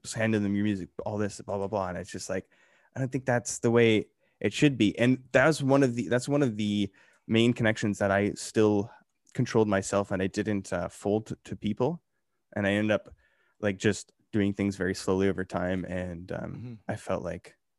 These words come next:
Speaker 1: yeah.
Speaker 2: It, it builds a more, it builds a more lasting relationship. <clears throat>
Speaker 1: Yeah, yeah.
Speaker 2: When you're not trying to use someone for what they can provide for you, you're just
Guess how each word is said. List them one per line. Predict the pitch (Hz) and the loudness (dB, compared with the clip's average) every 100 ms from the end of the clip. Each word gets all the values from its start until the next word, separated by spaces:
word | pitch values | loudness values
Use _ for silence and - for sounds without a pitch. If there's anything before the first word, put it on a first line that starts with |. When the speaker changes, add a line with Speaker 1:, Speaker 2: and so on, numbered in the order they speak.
| _ _ _ _ _ _ _ _ | _ _ _ _ _ _ _ _
Speaker 1:
yeah. | - - - _ _ _ _ _ - | -14 -14 -18 _ _ _ _ _ -20
Speaker 2:
It, | 113 - | -20 -20
it | 110 | -10
builds | 131 139 | -6 -2
a | 135 117 | -2 -2
more, | 117 123 - | -2 -6 -6
it | 120 120 135 | -10 -10 -8
builds | 143 185 | -8 -6
a | 175 | -6
more | 143 | 0
lasting | 135 156 - 156 | 2 2 0 -4
relationship. | 131 135 165 - - 131 _ _ | 0 2 0 -2 -8 -8 _ _
<clears throat> | - 139 143 - _ _ _ _ _ _ _ _ - | -6 -6 -10 -14 _ _ _ _ _ _ _ _ -12
Speaker 1:
Yeah, | 175 196 147 98 | -4 0 0 2
yeah. | 143 120 90 - _ | 2 2 0 -8 _
Speaker 2:
When | 127 | -10
you're | 139 | -4
not | 151 151 | -2 0
trying | 156 139 | -2 -2
to | |
use | 120 135 147 | -2 -4 -4
someone | 117 104 98 95 - _ | -6 -4 -6 -10 -16 _
for | - - 107 104 101 95 | -20 -8 -2 0 0 -2
what | 98 110 101 | -2 -4 -4
they | |
can | 110 107 | -6 -6
provide | 107 104 104 | -6 -4 -4
for | - | -4
you, | 104 110 | -6 -6
you're | 95 98 | -8 -10
just | 107 123 - - | -8 -8 -8 -16